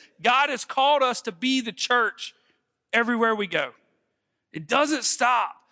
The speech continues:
We don't turn it off. And, and that's what,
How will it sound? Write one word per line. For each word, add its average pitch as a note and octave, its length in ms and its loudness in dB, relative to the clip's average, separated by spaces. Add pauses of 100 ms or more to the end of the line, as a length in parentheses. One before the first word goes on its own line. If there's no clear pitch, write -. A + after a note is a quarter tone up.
(140)
We A#3 100 0
don't C#4+ 220 -2
turn C#4+ 260 0
it C4+ 100 2
off. B3+ 520 -2 (3000)
And, B3 160 2
and A#3 340 2
that's C#4 220 2
what, C#4+ 260 4